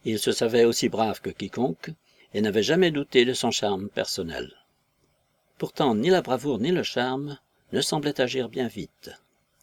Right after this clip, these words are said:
L'exubérance de bon garçon qui valait des amitiés à Ferraud fit place chez lui à une humeur chagrine. Il se mit à accabler d'allusions amères les malins qui sont capables de tout pour avancer plus vite.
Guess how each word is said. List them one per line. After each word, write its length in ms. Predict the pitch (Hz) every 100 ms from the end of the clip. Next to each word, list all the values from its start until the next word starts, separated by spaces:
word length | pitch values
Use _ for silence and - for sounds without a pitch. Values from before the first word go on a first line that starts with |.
| _ _ _ _ -
L'exubérance 800 | 107 104 117 135 123 120 98 -
de 80 | 87
bon 180 | 110
garçon 560 | 131 120 101 - 143 139
qui 140 | -
valait 260 | 101 107 110
des 160 | 98 104
amitiés 400 | 110 107 - 98
à 80 |
Ferraud 440 | 82 120 107 156 180 _ _ _
fit 180 | - -
place 300 | - 185 -
chez 180 | - 131
lui 340 | 117 117 131
à 40 | 104
une 140 | 104
humeur 320 | 107 104 101
chagrine. 640 | - 107 - 87 78 76 71 _ _ _ _ _ _ _ _ _
Il 100 | -
se 120 | 98 131
mit 180 | 165 165
à 140 | 101
accabler 420 | 131 139 131 151
d'allusions 480 | 123 113 113 110 98
amères 540 | 110 131 143 147 - _ _
les 120 | 107 120
malins 400 | 147 156 175 175
qui 160 | 135
sont 180 | 113 127
capables 580 | - 143 165 160 147 113
de 120 | 120
tout 340 | - - 107
pour 220 | - 104 104
avancer 320 | 104 104 107
plus 160 | -
vite. 400 | 87 82 - -